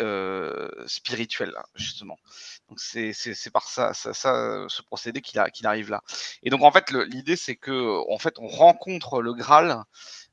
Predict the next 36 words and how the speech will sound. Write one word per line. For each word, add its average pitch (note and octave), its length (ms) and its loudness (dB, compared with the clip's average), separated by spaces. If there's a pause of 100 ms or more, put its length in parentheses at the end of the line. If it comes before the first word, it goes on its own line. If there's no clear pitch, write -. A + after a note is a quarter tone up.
(120)
euh, A2 240 2
avant C3 300 6
de, A2+ 320 -4
de A#2 100 -8
se - 160 -8
mettre, B2 380 -4
euh, F2+ 340 -6 (220)
en B2+ 100 -4 (140)
quête, - 460 -4 (160)
euh, G2 260 -6
de G#2+ 140 -12
lui. G#2 300 -14 (440)
Et A#2+ 100 -2
ça, E3 220 6
ça - 100 -4
fait B2 160 -4
penser - 320 -4
très - 160 -6
fortement C#3 520 0
à A2 60 4
plusieurs, B2 520 -4
euh, G2 400 -4 (480)
plusieurs A#2 500 -4
propos, A#2 560 -12
euh, - 60 -18 (720)
qui C3 100 -4
ont C3 80 0
été B2 160 -4
tenus B2+ 300 -6
par G2+ 140 2
des G2+ 120 -6
thé-, - 200 -8
des A2 120 -12
théologiens A2+ 500 -4
éminents, G#2+ 560 -4
euh, E2 100 -10